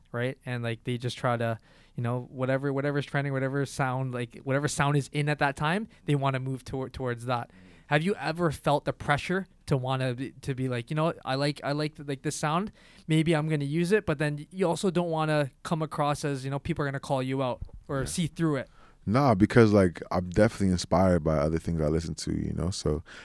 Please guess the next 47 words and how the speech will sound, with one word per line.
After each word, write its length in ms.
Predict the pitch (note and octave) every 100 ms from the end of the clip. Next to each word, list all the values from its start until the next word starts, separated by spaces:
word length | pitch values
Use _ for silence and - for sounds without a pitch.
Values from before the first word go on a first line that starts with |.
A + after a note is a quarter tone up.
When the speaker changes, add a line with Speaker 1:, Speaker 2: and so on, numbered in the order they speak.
| -
Speaker 2:
I 100 | -
feel 200 | - G2
no 180 | F2+ F#2
way 360 | F2 F#2 F2 D2+
about 340 | C#2 D2+ D2+
trying 320 | - D#2+ D#2+
something 460 | E2 D2+ C#2 - D2
because 480 | - C#3 C3 C3 B2
Speaker 1:
Mm-hmm. 80 | - - _ _ - - _ - G#4 _
Speaker 2:
I, 140 | - E2 -
I 120 | F#2+
would 500 | G2 F2 E2+ E2+ F2+ -
go 220 | G2+ G#2+
there 160 | F#2
in 100 | F2
person 560 | E2+ F#2+ A2+ F2 D#2+ E2 -
around 300 | F#2 F#2 F#2+
the 60 |
same 240 | F2+ F#2+ F2+
people 440 | G2 F2+ F2 E2
and 220 | E2 E2+
try 280 | - F#2+ G2
it. 160 | D#2 - - - -
You 80 | F2+
know 60 |
what 60 | F2
I 40 |
mean? 180 | F2+ G2+
Like, 140 | F#2 D#2
I'm 120 | E2+
not, 240 | F#2 E2+ - _ - -
it's 100 | -
not 120 | G#2 G#2
like 160 | G#2 F#2+
I'm 180 | F#2
not 160 | F#2 F#2
trying 240 | - G2 E2+
to 80 |
do, 60 | F2+
like, 220 | D#2+ D2
that 140 | C#2+ - - -
back, 240 | D#2+ E2 - _ _ _ _ _ -
backstabbing, 640 | E2 E2+ - D#2+ D2+ -
like, 160 | - -
you 60 | D#2
know? 140 | F#2
I'm, 200 | G2+ E2